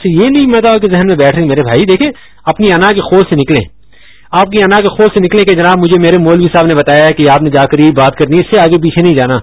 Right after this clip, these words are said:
آپ اس طرح کریں، اپنے مولوی صاحب کو یہاں لے آئیں، ٹھیک ہے، اپنے مولوی صاحب کو یہاں پر انوائٹ کریں، میں یہیں پہ ہوں، وہ مجھے آئے اور اس حدیث کا مجھے مطلب بتا دے۔ اپنے مولوی کو لاؤ بھائی، اگر آپ کو کچھ سمجھ نہیں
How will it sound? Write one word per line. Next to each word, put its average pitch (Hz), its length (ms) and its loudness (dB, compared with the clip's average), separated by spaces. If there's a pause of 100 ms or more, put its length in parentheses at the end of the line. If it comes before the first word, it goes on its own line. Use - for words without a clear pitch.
(520)
آپ 147 160 -2
اس 185 60 -2
طرح 196 180 -2
کریں، 196 260 -2
اپنے 175 120 0
مولوی 160 300 0
صاحب 127 140 -2
کو - 20 -2
یہاں 123 200 -2
لے 120 120 -2
آئیں، 107 120 -4
ٹھیک - 380 -6
ہے، 240 80 0 (400)
اپنے 165 240 -2
مولوی 175 280 0
صاحب 175 140 -2
کو 170 60 0
یہاں 151 100 0
پر 160 120 0
انوائٹ 151 340 0
کریں، 156 140 0
میں 160 80 0 (120)
یہیں 185 180 2
پہ 185 60 2
ہوں، 165 160 0 (360)
وہ 190 120 0
مجھے 226 200 2
آئے 226 100 4
اور 220 100 2
اس 208 180 0
حدیث 180 120 2
کا 190 140 -4
مجھے 175 180 0
مطلب 170 280 0
بتا 117 180 0
دے۔ 104 120 -2 (1400)
اپنے 202 260 -2
مولوی 254 280 2
کو 262 140 0
لاؤ 214 120 4
بھائی، 214 280 2
اگر 202 80 2
آپ 190 100 2
کو 196 120 -4
کچھ 196 200 -2
سمجھ 208 160 0
نہیں 208 160 2